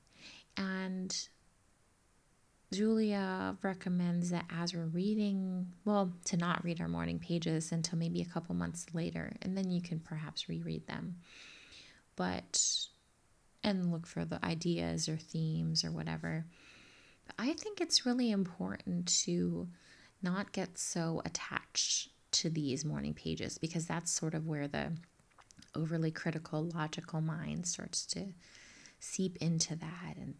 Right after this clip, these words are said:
think, like, "Why did you write <laughs> this? These thoughts are not worthy to go in here." And, and then if you do that, you're really hesitant about what you choose to write.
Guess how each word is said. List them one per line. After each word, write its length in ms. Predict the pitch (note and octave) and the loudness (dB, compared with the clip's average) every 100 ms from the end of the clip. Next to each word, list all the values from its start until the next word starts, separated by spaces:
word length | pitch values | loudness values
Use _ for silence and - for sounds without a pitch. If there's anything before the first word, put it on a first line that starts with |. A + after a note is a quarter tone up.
| - | -10
think, 300 | - - - | -12 -12 -12
like, 280 | - - - - - - _ - _ - _ - | -10 -12 -14 -18 -20 -20 _ -20 _ -20 _ -6
"Why 220 | F#3 A#3 | -2 0
did 280 | B3+ C#4+ - | -2 -6 -2
you 140 | C4+ | 4
write 220 | C4 A#3+ | 6 4
<laughs> 120 | - - | 4 6
this? 360 | G3+ - - | 6 4 -2
These 320 | - G3 G#3 | 2 2 2
thoughts 340 | - F#3 F3+ - | -2 -4 -2 0
are 60 | |
not 260 | G3 G3 - | 2 2 2
worthy 360 | G#3 G#3 G#3 G3+ | 0 2 0 0
to 160 | - | 0
go 220 | G3 G3 | 2 2
in 140 | G3+ G3+ | 2 0
here." 480 | F#3 F3+ F3+ F3 E3+ | 0 0 0 0 0
And, 220 | D3 D#3+ - - - - - - - | -2 -6 -8 -18 -18 -18 -18 -8 4
and 140 | A3 | 8
then 100 | A3+ | 8
if 140 | A3+ | 8
you 100 | G#3 | 4
do 320 | F3+ F3+ A#3+ D4 | 4 6 6 6
that, 360 | E3+ D#3 - F3 | 2 0 -2 -2
you're 140 | F#3 | -2
really 300 | G3 G#3+ G3+ | 2 2 2
hesitant 640 | E3 F#3 F3+ E3 D#3+ D3+ | 2 0 0 0 -2 -4
about 260 | D#3+ D#3+ - | -4 -4 -4
what 200 | - - | -4 -4
you 80 | E3 | -4
choose 380 | - E3+ D#3 - | -4 -2 -2 -2
to 100 | D#3 | -2
write. 340 | D3 D3+ - | -4 -4 -6